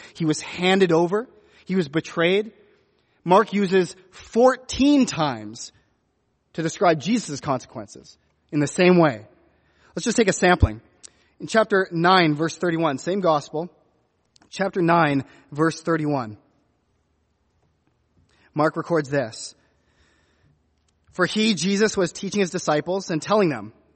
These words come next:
'The Son of Man is to be delivered,'" same word, "betrayed, handed over, imprisoned into the hands of men, and they will kill him.'"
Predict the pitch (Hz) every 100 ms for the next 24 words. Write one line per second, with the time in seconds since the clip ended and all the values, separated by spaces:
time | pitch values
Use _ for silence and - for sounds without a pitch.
0 | _ _ _ _ _ 143 - 220 214 175
1 | 185 180 - 170 165 165 160 _ _ _
2 | _ _ - 165 180 185 233 196 127 104
3 | _ _ _ _ _ - 196 208 214 202
4 | 120 - _ _ _ _ 165 - - 240
5 | 208 147 120 214 220 208 220 160 117 -
6 | _ _ - 170 - 247 202 143 110 -
7 | _ _ _ _ _ _ _ _ _ _
8 | 175 185 170 180 170 165 165 139 113 -
9 | _ _ _ _ _ _ _ - 135 151
10 | 165 156 151 - - 135 117 101